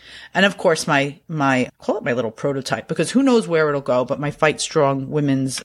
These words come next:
strength training group. So that brings me kind of to what I wanted to talk about today.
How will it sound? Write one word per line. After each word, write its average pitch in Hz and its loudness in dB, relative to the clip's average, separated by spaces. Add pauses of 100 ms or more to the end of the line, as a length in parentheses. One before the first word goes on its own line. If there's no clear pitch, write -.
strength 185 0
training 131 0
group. 117 -4 (220)
So 127 0 (1200)
that 202 2
brings 185 -2
me 180 -4
kind 233 2
of 233 -4
to 185 -2
what 170 4
I 170 4
wanted 170 -2
to 185 -2
talk 185 0
about 185 2
today. 165 -2